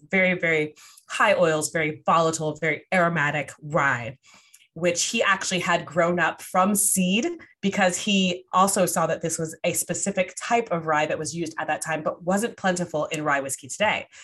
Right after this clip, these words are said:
So he had that grown up. That took almost, that alone took almost five to ten years, had the still made, which is, again, happening at the same time,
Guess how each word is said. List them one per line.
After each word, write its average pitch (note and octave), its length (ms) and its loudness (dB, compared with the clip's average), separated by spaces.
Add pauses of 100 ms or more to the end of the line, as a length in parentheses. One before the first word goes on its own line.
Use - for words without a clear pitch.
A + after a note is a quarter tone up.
(160)
So G3+ 160 0
he G3+ 100 2
had C4 280 0
that F3+ 180 0
grown E3 260 -2
up. C3+ 200 -6
That E3 160 -2
took F3 180 -6
almost, D3+ 420 -6 (560)
that E3+ 300 0
alone F#3 680 2 (640)
took - 180 0
almost F3 340 0
five D3 300 2
to - 80 -4
ten C#3+ 260 -8
years, C3 420 -6 (320)
had A#3+ 240 0
the F#3 80 2
still F#3 400 4
made, D#3 240 0
which D#3 120 -6
is, E3+ 120 -2
again, F3 380 -2
happening D#3 360 -2
at C#3+ 80 -8
the - 100 -10
same C3+ 240 -8
time, C#3 380 -10